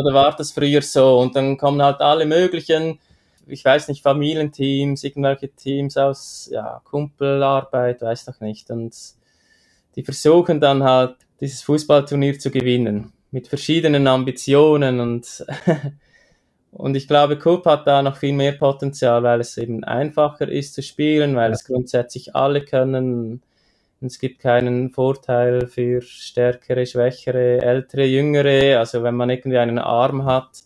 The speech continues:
Speaker 1: äh, der das Wurfholz acht Meter weit werfen kann,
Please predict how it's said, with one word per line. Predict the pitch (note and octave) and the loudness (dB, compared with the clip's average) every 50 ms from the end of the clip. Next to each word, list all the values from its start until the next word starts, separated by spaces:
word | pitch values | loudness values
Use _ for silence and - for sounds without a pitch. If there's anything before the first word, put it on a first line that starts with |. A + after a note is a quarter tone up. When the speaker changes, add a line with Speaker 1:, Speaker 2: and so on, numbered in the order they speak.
| _ _ _ _ _ _ _ _ _ _ _ _ _ _ _ - | _ _ _ _ _ _ _ _ _ _ _ _ _ _ _ -12
Speaker 1:
äh, | - B2 A#2 A2+ A#2 A#2+ | -8 -8 -6 -6 -6 -2
der | A#2+ B2+ B2 | -2 -2 -2
das | - - B2+ - - - | -2 -6 -12 -14 -10 -6
Wurfholz | C3 C3 C#3 C3+ - - C3+ C3+ C3+ C3 - - - - - _ _ _ _ _ _ _ _ _ _ _ _ _ _ _ _ - - _ | -4 -2 -2 -2 0 0 0 2 0 -2 -6 -12 -16 -18 -18 _ _ _ _ _ _ _ _ _ _ _ _ _ _ _ _ -20 -12 _
acht | - C3+ C3 C3 - | -2 -2 -2 -2 -2
Meter | D3 C3+ C#3 C#3 C#3 B2+ | 0 0 0 0 0 2
weit | B2+ B2+ B2 B2 - | 2 4 4 2 2
werfen | C3 C3 D3 E3+ - - E3+ D3+ | 4 4 4 2 2 -2 -8 -6
kann, | - D3 C3+ C3+ C#3 C#3+ C#3 C#3+ B2 A#2+ A#2 | 0 2 2 2 2 0 -2 -6 -8 -10 -12